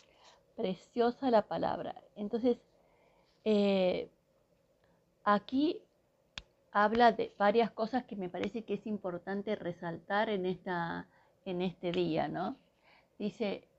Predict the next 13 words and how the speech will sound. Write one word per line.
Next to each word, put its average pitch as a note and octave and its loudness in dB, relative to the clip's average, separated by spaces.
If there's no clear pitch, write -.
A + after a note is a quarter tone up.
eh, F3 -2
"Confía C4+ 2
plenamente A3 0
en G3 -2
el F#3+ -2
Señor G3+ 0
y G#3 -6
no B3 0
te C#4 -2
apoyes B3 -4
en G3 -8
tus F3 -14
propias G#3+ -4